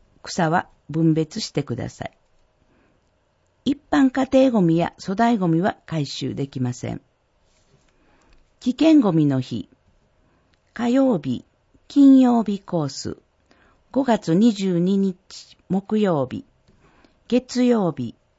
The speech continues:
木曜日コース。六月十七日火曜日。危険ゴミ、スプレー缶、カセットボンベ、使い捨てライターなどは、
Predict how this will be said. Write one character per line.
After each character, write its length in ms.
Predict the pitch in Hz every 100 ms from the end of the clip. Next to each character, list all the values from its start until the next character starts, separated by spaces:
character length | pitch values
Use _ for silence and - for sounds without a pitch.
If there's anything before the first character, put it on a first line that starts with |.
| -
木 380 | 214 220 233
曜 240 | 233 226 214
日 160 | 190
コ 260 | - - 165
ー 60 | 139
ス。 280 | - - - _ _ _
六 280 | - 254 254
月 300 | 247 247 170
十 260 | 165 214 214
七 240 | - 185
日 260 | 185 175 -
火 200 | - 165
曜 280 | 175 156 127
日。 180 | - - _ _ _ _ _ _ _ _ _
危 120 | - 202
険 320 | 262 254 233
ゴ 120 | 160
ミ、 240 | 127 117 _ _ _ _ _ _
ス 240 | - -
プ 240 | - 262 277
レ 180 | 262
ー 100 | 220
缶、 300 | - 143 135 - -
カ 120 | 214
セ 140 | -
ッ 40 | 262
ト 240 | - 233 202
ボ 180 | 208
ン 180 | 190 143
ベ、 180 | 123 - _ _ _ _ _
使 320 | - - 254
い 100 | 254
捨 80 | -
て 200 | 240 226
ラ 140 | 233
イ 100 | 220
タ 240 | 175 156 147
ー 40 |
な 180 | 135 131
ど 160 | 139 131
は、 220 | 127